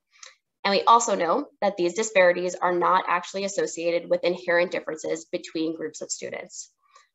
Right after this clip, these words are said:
Instead, they're associated with educator bias, both implicit and explicit, as well as systemic racism in the education setting.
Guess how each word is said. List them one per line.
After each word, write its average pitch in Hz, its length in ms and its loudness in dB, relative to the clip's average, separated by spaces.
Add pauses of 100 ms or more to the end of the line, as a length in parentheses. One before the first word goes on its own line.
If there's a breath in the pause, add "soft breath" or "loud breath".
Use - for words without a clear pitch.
(120)
Instead, 196 540 2 (360)
they're 180 160 6
associated 175 680 0
with 170 220 -2 (160)
educator - 500 -6
bias, 196 560 2 (280)
both 156 240 -2
implicit 185 440 0
and 185 120 0
explicit, 160 580 -4 (440)
as 185 160 2
well 180 180 8
as 180 140 4
systemic 160 480 -4
racism 165 600 -8 (180)
in 180 80 -2
the 165 100 -2
education 156 480 -12
setting. - 340 -16